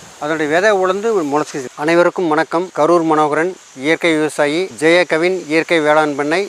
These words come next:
வேட்டையார்பாளையம், கா பரமத்தி வட்டாரம், கரூர் மாவட்டம். நான் கடந்த முப்பத்திரெண்டு ஆண்டுகளாக இயற்கை விவசாயம் பண்ணிட்டு வர்றேன். நம்மாழ்வார் ஐயா கிட்ட ஒரு பதினாறு நாள், அஹ், ஒரு ட்ரைனிங், அஞ்சு நாள் ஒரு ட்ரைனிங் எடுத்திருக்கேன் இயற்கை விவசாயம் சம்பந்தமா. சுபாஷ் பாலர் கிட்ட ஒன்பது நாள் ஒருக்கா, அஞ்சு நாள் ஒருக்கா ட்ரைனிங் எடுத்திருக்கிறேன். அதே மாதிரி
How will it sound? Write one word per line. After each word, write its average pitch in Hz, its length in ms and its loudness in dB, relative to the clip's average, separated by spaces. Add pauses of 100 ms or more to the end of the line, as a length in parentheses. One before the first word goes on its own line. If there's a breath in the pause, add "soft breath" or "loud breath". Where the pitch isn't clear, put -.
(120)
வேட்டையார்பாளையம், 147 800 -2
கா 151 80 4 (100)
பரமத்தி 156 400 -2
வட்டாரம், 147 360 0 (100)
கரூர் 147 320 0
மாவட்டம். 135 420 -6
நான் 147 180 -6
கடந்த 147 300 0
முப்பத்திரெண்டு 170 560 0
ஆண்டுகளாக 156 500 0 (100)
இயற்கை 170 280 2
விவசாயம் 147 320 -2
பண்ணிட்டு 139 280 -4
வர்றேன். 143 240 -4 (140)
நம்மாழ்வார் 165 460 0
ஐயா 151 220 -2
கிட்ட 185 300 -2
ஒரு 135 180 -6
பதினாறு 156 400 0
நாள், 165 140 0 (460)
அஹ், 135 280 -6
ஒரு 131 180 -6
ட்ரைனிங், 156 360 -2
அஞ்சு 143 200 -4
நாள் 156 180 0
ஒரு 135 140 -4
ட்ரைனிங் 147 280 -2
எடுத்திருக்கேன் 135 340 -4
இயற்கை 139 200 -4
விவசாயம் 123 240 -8
சம்பந்தமா. 123 340 -6 (100)
சுபாஷ் 170 360 0
பாலர் 156 300 0
கிட்ட 147 140 -4 (140)
ஒன்பது 151 260 0
நாள் 156 180 0
ஒருக்கா, 139 280 -4
அஞ்சு 139 160 -6
நாள் 139 160 -2
ஒருக்கா 131 260 -8
ட்ரைனிங் 139 260 -6
எடுத்திருக்கிறேன். 123 460 -8
அதே 156 140 -2
மாதிரி 196 120 2